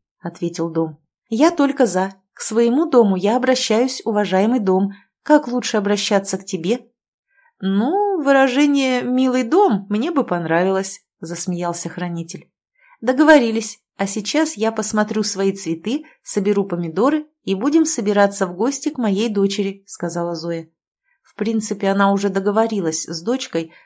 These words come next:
осталось только сообщить, когда они приезжают в гости. Зоя приготовила для всех подарки, дочка сообщила размер одежды мужа, купила и для внучки, и для дочки.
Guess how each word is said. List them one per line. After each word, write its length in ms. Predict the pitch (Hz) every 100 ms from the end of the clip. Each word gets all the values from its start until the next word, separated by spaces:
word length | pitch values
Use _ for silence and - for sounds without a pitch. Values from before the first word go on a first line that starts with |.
| _
осталось 480 | 220 214 262 254 240
только 300 | 247 220 220
сообщить, 640 | - 220 208 - 302 311
когда 400 | - 208 208 233
они 260 | - 214 214
приезжают 640 | 214 214 214 208 208 196
в 80 | 185
гости. 480 | 165 165 - 165 _ _ _ _ _
Зоя 340 | 196 294 311
приготовила 640 | 302 196 196 202 208 190 180
для 160 | 175
всех 340 | 175 - 175 -
подарки, 600 | 170 160 190 - 247 - _ _ -
дочка 380 | 196 196 - 185
сообщила 560 | 185 185 185 190 185
размер 400 | 185 175 185 175
одежды 480 | 180 170 180 156 170
мужа, 440 | 165 208 226 170 - - _ _
купила 440 | - 175 220 285 311
и 140 | 254
для 200 | 240 285
внучки, 480 | 240 196 196 - 285
и 220 | 285 208
для 180 | 190 226
дочки. 580 | 175 170 - - 170